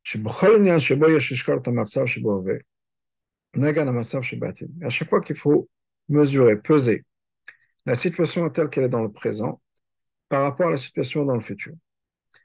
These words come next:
היתרון והמעלות שבהווה מהחים. C'est le présent qui va décider. Les avantages qu'on trouve tout de suite par rapport au futur. Alors, Rabbi va donner des exemples. אף שהגזע עלול להיות חיסרון בשלמות הדבר לאחר זמן. Même si après, il y aura peut-être chose qui va manquer,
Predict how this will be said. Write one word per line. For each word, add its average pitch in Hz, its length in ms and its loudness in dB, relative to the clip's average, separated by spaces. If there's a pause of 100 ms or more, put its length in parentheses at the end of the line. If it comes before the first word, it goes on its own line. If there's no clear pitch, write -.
(160)
היתרון 139 560 2
והמעלות 165 300 2
שבהווה 151 360 0
מהחים. 123 340 -6 (180)
C'est - 160 -4
le 160 100 2
présent 160 360 -2
qui 156 120 -6
va 120 140 0
décider. - 400 -12 (560)
Les 113 180 -2
avantages 151 400 0
qu'on 123 140 -2
trouve 123 200 -6
tout 143 120 -6
de 127 60 -6
suite 208 280 -2
par 143 100 -2
rapport 135 240 -2
au 131 60 0
futur. - 320 -16
Alors, 156 140 -2
Rabbi 202 140 0
va 208 120 4
donner 170 200 2
des 127 200 0
exemples. 107 380 -10 (1040)
אף 180 240 0 (800)
שהגזע 160 440 2
עלול 170 300 4
להיות 175 200 0
חיסרון 156 420 -2
בשלמות 151 380 -4
הדבר 131 260 -2
לאחר 117 360 -4
זמן. 107 220 -6
Même 196 200 -2
si 175 220 -8
après, 180 300 -2
il - 20 2
y 170 40 2
aura 147 140 0
peut-être 139 160 -4
chose 131 200 -6
qui 127 100 -10
va 127 100 2
manquer, 113 400 0